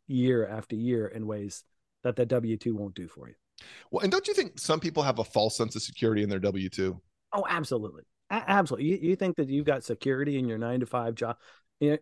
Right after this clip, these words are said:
Speaker 1: and we're all irreplaceable, right? Any of us
Speaker 2: Totally.
Speaker 1: could, could, the business could go under. You could get fired. You just never know.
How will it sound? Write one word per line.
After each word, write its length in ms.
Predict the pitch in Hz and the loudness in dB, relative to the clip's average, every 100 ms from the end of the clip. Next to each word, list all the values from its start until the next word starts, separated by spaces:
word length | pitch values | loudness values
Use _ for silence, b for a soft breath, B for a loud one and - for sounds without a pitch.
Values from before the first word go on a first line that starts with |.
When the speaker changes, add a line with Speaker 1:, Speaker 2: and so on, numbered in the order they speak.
| - | 0
Speaker 1:
and 100 | 151 | 4
we're 140 | 151 | 8
all 220 | 165 226 226 | 8 6 2
irreplaceable, 880 | 185 208 175 175 247 349 240 131 | 2 2 2 4 6 4 4 0
right? 180 | 98 226 - _ | 0 -2 -4 _
Any 160 | 233 302 | 2 4
of 80 | - | 4
us 80 | 160 | 4
Speaker 2:
Totally. 180 | 156 - | 2 -2
Speaker 1:
could, 20 | - | 2
could, 180 | 156 139 b b _ | 2 2 b b _
the 60 | 135 | 4
business 320 | 214 226 202 | 4 4 2
could 160 | - 143 | 2 6
go 200 | 131 160 | 6 6
under. 240 | 226 208 | 6 4
You 180 | 175 196 | 2 0
could 160 | 160 | -2
get 160 | 127 127 | -2 -4
fired. 140 | - | -4
You 100 | 220 | -4
just 180 | 233 233 | -2 -2
never 320 | 254 269 233 | 0 0 2
know. 500 | 220 226 277 277 85 | 2 2 2 0 -4